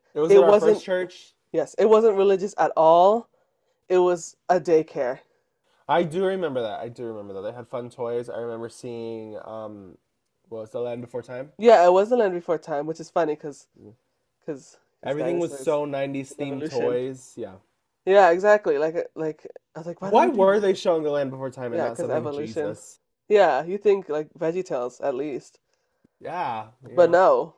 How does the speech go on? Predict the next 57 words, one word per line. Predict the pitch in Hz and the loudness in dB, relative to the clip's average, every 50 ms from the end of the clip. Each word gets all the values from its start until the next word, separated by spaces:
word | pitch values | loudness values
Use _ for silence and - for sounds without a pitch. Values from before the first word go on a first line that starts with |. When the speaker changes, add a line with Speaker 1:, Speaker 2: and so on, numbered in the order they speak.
| _ _ | _ _
Speaker 2:
but | 165 175 165 | 0 2 4
it | 170 | 4
was | 170 170 170 | 2 2 2
like | 165 160 160 151 | 0 0 2 2
that. | 151 151 147 - 98 - | 2 4 2 2 0 0
And | 165 175 | 0 2
then | 165 | 2
I | 165 | 2
remember | 165 165 165 160 160 160 | 2 2 0 0 -2 -2
playing | 160 - 170 156 | -4 -4 -4 -4
with, | 160 156 | -2 -4
like, | 151 151 - | -6 -8 -8
the | 156 | -8
little | 151 151 147 143 139 139 139 - _ _ _ _ _ _ _ _ _ _ _ _ _ _ _ _ _ | -8 -6 -4 -4 -4 -4 -6 -8 _ _ _ _ _ _ _ _ _ _ _ _ _ _ _ _ _
Playmobil, | - 170 165 170 180 180 175 208 208 | 0 0 2 2 2 2 2 0 0
I | 208 208 | 0 -4
think | 220 226 226 | -6 -10 -14
they're | 233 | -16
called, | - - 226 226 214 214 _ | -16 -14 -14 -14 -14 -14 _
toys. | - 185 180 190 196 208 208 208 - - _ _ _ _ _ - | -6 -2 -2 0 -2 -2 -4 -8 -14 -20 _ _ _ _ _ -20
Speaker 1:
Mm-hmm. | 135 117 135 123 98 101 _ | -20 _ -20 -20 -20 _ _
Speaker 2:
And | 147 156 165 165 | -4 -2 0 0
then, | 160 160 | 0 0
like, | 156 - | 0 -2
the | - 151 | -4 -4
dollhouse. | 139 156 147 151 160 185 185 180 180 180 | 0 2 2 2 2 2 0 -2 -2 -2
I | 180 | -6
was | 175 | -12
like, | 180 170 180 | -12 -10 -6
"Oh, | 190 | -4
I | 240 254 | -2 -2
don't | 247 311 302 | -2 -2 -4
have, | 294 277 233 | -6 -8 -6
I've | 160 185 196 | -6 -4 -4
never | 214 240 247 262 262 | -6 -8 -6 -6 -6
had | 226 202 185 180 | -4 -2 -2 0
a | 175 156 | 0 0
dollhouse." | 151 139 151 196 190 170 147 147 151 - | 0 0 0 0 -2 -2 -2 -2 -2 -4
And | 156 156 | -6 -4
it | 160 | -4
was | 160 156 - | -4 -4 -8
cute | _ - 202 160 - | _ -6 -6 -6 -4
'cause | 165 147 | -6 -12
it's | 147 - 131 | -10 -10 -12
a | |
house. | 131 - 170 160 160 175 185 - - - _ _ _ _ _ _ _ | -10 -4 -2 -2 -2 -2 -4 -8 -18 -20 _ _ _ _ _ _ _
Speaker 1:
Yeah. | 147 143 131 123 120 123 127 127 _ _ _ _ _ _ _ _ _ - | -20 -18 -16 -14 -16 -16 -18 -20 _ _ _ _ _ _ _ _ _ -8
Speaker 2:
And | 160 170 180 | -6 -4 2
then, | 175 175 175 170 170 170 165 160 160 147 - | 4 4 6 6 4 4 2 2 0 -4 -8
and | - 156 156 | -8 -6 -4
then, | 160 151 156 | -4 -4 0
yeah. | 180 208 208 165 117 110 | 2 2 4 4 4 2
And | 165 185 185 | 0 2 4
then | 190 190 180 | 4 4 6
I | 160 170 | 6 6
also | 175 180 180 - 190 | 6 4 2 0 -4
remember | 180 175 175 170 165 165 165 160 | -2 0 2 0 0 0 0 -2